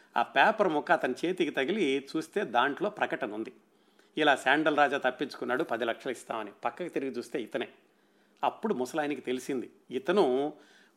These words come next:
ఉరిశిక్ష తప్పించుకుని పారిపోతున్నటువంటి ఖైదీ అని ఆ ముసలాయనకి తెలిసింది. కానీ ఆ ముసలాయనకి తెలుసు అన్న విషయం ఇంకా శాండల్ రాజాకి తెలియలేదు. అతను మాత్రం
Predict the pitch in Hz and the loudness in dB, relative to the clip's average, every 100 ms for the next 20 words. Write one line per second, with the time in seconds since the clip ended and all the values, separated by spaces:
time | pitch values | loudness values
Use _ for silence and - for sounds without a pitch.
0 | 123 139 190 196 202 190 180 151 147 156 | -4 2 2 2 -2 -2 2 2 2 -2
1 | 156 151 156 156 151 135 135 135 143 135 | -2 -4 -2 -2 2 2 2 2 -4 -4
2 | 135 127 120 123 120 123 131 123 110 120 | -2 -2 -2 -4 -4 -6 -2 -2 -2 -2
3 | 120 180 127 120 147 143 135 120 113 - | 0 0 0 0 2 2 0 -2 -4 -2
4 | 135 - 107 123 247 - _ _ _ _ | -2 -2 -2 0 -2 -4 _ _ _ _
5 | _ - 151 143 139 180 175 185 185 180 | _ 4 6 6 4 2 4 4 4 2
6 | 170 170 196 233 214 202 175 170 220 285 | 2 2 2 6 6 6 4 2 2 0
7 | - - 160 185 165 147 151 143 135 123 | -2 -2 2 4 4 4 4 6 6 4
8 | 143 - 143 160 123 107 - _ _ _ | 2 0 4 4 4 0 -8 _ _ _
9 | _ _ _ _ - 165 170 170 185 208 | _ _ _ _ 0 4 6 6 6 8
10 | 196 156 165 | 8 8 4